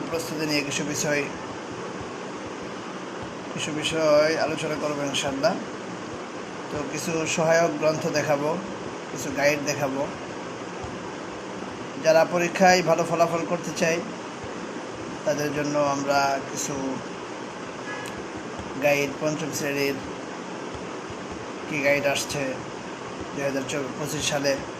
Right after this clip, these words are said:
নাহবি মিরের কি গাইড আসছে, সরাই বেকার জামাতের কি গাইড আসছে এবং মেশকাত জামাতের দুই হাজার পঁচিশ সালের কি সাজেশন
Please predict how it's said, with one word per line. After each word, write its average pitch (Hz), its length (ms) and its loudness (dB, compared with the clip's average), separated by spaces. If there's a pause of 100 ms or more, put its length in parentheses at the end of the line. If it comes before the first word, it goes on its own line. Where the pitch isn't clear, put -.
(2500)
নাহবি 160 320 4
মিরের 156 260 2
কি 156 80 -2 (100)
গাইড 147 280 8
আসছে, 147 280 -2 (1300)
সরাই 165 260 4
বেকার 151 280 6
জামাতের 151 500 4 (120)
কি 147 80 -2 (100)
গাইড 147 260 4
আসছে - 280 0 (1200)
এবং 143 120 0 (100)
মেশকাত 151 360 0
জামাতের 156 480 2 (400)
দুই 156 140 -4
হাজার 151 220 0
পঁচিশ 151 320 -4
সালের 147 340 0
কি 151 120 -2 (440)
সাজেশন 143 400 -2